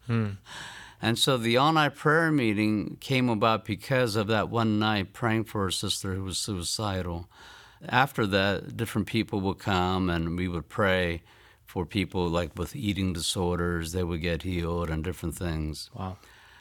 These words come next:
Speaker 2: And then one time, uh, there was a young lady who was staying with, with one of the sisters, and, and we were beginning to pray. We would worship first, and she would get up, even before we actually start to pray, go to the bathroom,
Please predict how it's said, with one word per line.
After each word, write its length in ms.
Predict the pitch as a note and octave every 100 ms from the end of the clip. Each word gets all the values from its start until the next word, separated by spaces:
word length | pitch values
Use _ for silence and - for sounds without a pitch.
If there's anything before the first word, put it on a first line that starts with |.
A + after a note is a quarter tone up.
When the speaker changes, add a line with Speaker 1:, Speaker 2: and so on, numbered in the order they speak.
| _
Speaker 2:
And 220 | A#2+ B2+ B2+
then 360 | C3 B2+ D#2
one 180 | C#3+ D#3+
time, 560 | D#3 D3 C3 B2 B2 -
uh, 300 | C#3+ A#2 A2
there 140 | A2+ A2+
was 120 | G#2
a 60 |
young 220 | A2+ A#2 A#2
lady 560 | A2 G#2+ G2+ G2 G2+
who 100 | G2+
was 160 | G2+ F#2+
staying 320 | - A2+ G2+
with, 140 | F#2 -
with 200 | F#2 F2+
one 140 | G#2 F#2+
of 80 | D#2
the 60 |
sisters, 640 | - A2+ G2 - F#2 E2
and, 240 | F#2+ F2 E2 - - - -
and 180 | A2+ A2
we 120 | B2+
were 160 | A#2 G2 -
beginning 460 | C3+ G#2+ C#3 D3 C#3+
to 120 | -
pray. 340 | A2 B2+ A#2+ A#2+
We 160 | A2
would 180 | A2 G#2+
worship 400 | F#2 B2 C3 A#2
first, 500 | - - G2 F#2 - - _ - - -
and 140 | G#2+
she 200 | - G#3
would 360 | A3 F#3 B2 A#2 - _ _ -
get 220 | D#3 D#3+
up, 420 | F3 E3+ B2+ - - _ _
even 300 | B2 C#3+ C#3+
before 480 | B2 - C#3+ C3+ A#2+
we 300 | A#2 A#2 -
actually 340 | A#2+ - A2+
start 340 | - C3 G#2+ -
to 60 |
pray, 360 | - C3+ B2+ G2+
go 160 | G#2+
to 120 | A2+ F#2
the 60 |
bathroom, 680 | E2 A#2 C#3+ D3 G#2 F#2 E2+